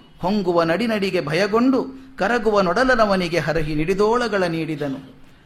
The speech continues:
ನೆಲಕ್ಕೆ ಚಾಚಿಕೊಂಡ್ಬಿಟ್ಟು ಕೈ ಚಾಚಿಬಿಟ್ಟಂತೆ ಕೆಳಗಡೆ ಗಾಬರಿಯಾಗಿ. ಏನ್ ಹೇಳ್ತಾನೆ ಮುಂದೆ ಅಂದ್ರೆ,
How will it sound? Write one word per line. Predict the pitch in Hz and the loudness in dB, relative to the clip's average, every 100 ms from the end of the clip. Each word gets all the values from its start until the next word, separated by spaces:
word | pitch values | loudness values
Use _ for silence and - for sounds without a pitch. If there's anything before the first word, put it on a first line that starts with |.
| - | -6
ನೆಲಕ್ಕೆ | 143 170 160 | -4 -2 -4
ಚಾಚಿಕೊಂಡ್ಬಿಟ್ಟು | 170 180 190 185 170 165 233 | -4 -4 -2 -2 -4 -2 -2
ಕೈ | 208 180 | 0 -2
ಚಾಚಿಬಿಟ್ಟಂತೆ | 175 160 151 143 151 139 | -2 -4 -4 -8 -6 -6
ಕೆಳಗಡೆ | 139 151 151 147 - - - - - - | -4 -4 -4 -8 -14 -12 -12 -14 -18 -10
ಗಾಬರಿಯಾಗಿ. | 139 156 156 143 131 - - - - - | -4 -4 -4 -6 -8 -12 -10 -10 -8 -6
ಏನ್ | 175 | -2
ಹೇಳ್ತಾನೆ | 170 165 165 | -2 -2 0
ಮುಂದೆ | 151 170 175 | 0 0 -2
ಅಂದ್ರೆ, | 170 147 - | -4 -6 -10